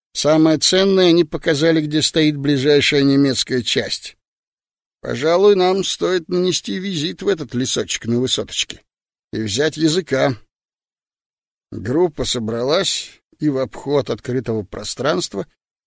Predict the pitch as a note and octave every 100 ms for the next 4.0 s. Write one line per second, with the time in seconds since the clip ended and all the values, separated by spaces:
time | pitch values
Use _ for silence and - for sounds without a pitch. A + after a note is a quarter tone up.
0 | _ G2 C3 G3 F#3 F3+ - - C3+ C3+
1 | A2 A2+ G#2+ C3 D#3+ D#3 C#3+ A2 - A2
2 | B2 B2+ A2+ G#2+ G#2+ B2 A#2 G#2+ G#2+ A2
3 | G#2+ - - G2+ G2+ G#2+ F2+ E2 -